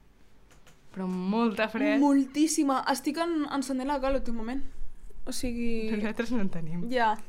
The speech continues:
Speaker 2: Però nosaltres... Ja que et tenim, aprofitem i últimament hem estat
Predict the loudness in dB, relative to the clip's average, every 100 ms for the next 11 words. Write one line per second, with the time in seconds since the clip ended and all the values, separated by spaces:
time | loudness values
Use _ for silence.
0 | -8 -8 -8 -10 -10 -6 -2 -2 -2 -4
1 | -4 -6 -14 -18 -6 0 2 2 4 6
2 | 6 4 0 -16 -18 -18 -12 -8 -6 -4
3 | -2 -2 -2 -4 -4 -6 -6 -6 -6 -8
4 | -4 0 0 0